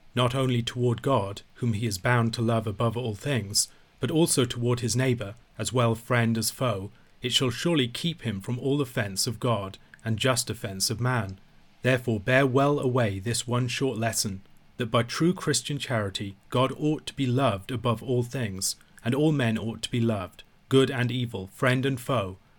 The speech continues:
and to all such we ought, as we may, to do good, those that be good, of love to encourage and cherish, because they be good, and those that be evil, of love to procure and seek their correction and due punishment,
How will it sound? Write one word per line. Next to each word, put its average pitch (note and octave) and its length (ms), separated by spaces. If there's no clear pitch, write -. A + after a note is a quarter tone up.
and A2 120
to B2+ 80
all C#3 220
such - 440
we B2 120
ought, B2 380
as A#2+ 180
we C3 120
may, A2 300
to - 160
do B2 160
good, A#2 380
those B2 300
that A#2 180
be C3 120
good, A#2+ 360
of G#2+ 140
love B2 400
to B2+ 140
encourage A#2+ 520
and A#2+ 120
cherish, G#2+ 520
because B2 360
they A2+ 120
be A2 160
good, G2 340
and A2+ 140
those B2+ 220
that B2+ 140
be C3 200
evil, A2+ 320
of F#2+ 140
love B2+ 340
to - 100
procure A#2 580
and A#2 140
seek - 360
their A#2+ 140
correction B2+ 580
and G#2+ 160
due B2 220
punishment, B2 600